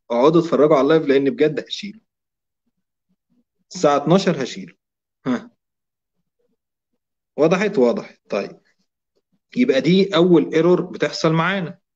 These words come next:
هنقول ازاي نشتغل ونتجنب كل الايرور دي. بس ازاي الايرور بتحصل؟ طيب.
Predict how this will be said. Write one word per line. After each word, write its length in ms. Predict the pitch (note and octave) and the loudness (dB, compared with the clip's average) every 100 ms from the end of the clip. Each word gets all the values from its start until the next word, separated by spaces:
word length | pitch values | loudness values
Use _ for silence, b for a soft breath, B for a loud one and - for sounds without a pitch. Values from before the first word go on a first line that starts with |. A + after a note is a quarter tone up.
| - | -12
هنقول 260 | B2 D#3+ | -4 2
ازاي 720 | E3+ B2 C#3+ F3 G3 G3 F#3+ F#3 | 2 2 2 2 2 0 -2 -6
نشتغل 600 | C3 - E3 E3+ F#3 E3+ | -14 -6 -2 0 2 2
ونتجنب 600 | C#3+ B2+ C3 D#3 E3 E3 | 2 -2 -4 0 0 0
كل 260 | - D#3+ | 2 2
الايرور 380 | C#3+ C#3 D3 B2+ | 2 2 2 2
دي. 240 | A#2+ A#2 b b b _ _ | -2 -8 b b b _ _
بس 200 | - - | -12 -8
ازاي 560 | A#2+ B2+ E3 F3+ F3 - - | -4 0 2 0 -2 -10 -14
الايرور 300 | A#2 D#3 D#3 | -4 0 0
بتحصل؟ 500 | B2+ A#2+ - - - _ _ _ _ _ b A#3 b A#3+ _ _ | 0 -4 -6 -10 -16 _ _ _ _ _ b -20 b -20 _ _
طيب. 260 | - A2 | -6 -6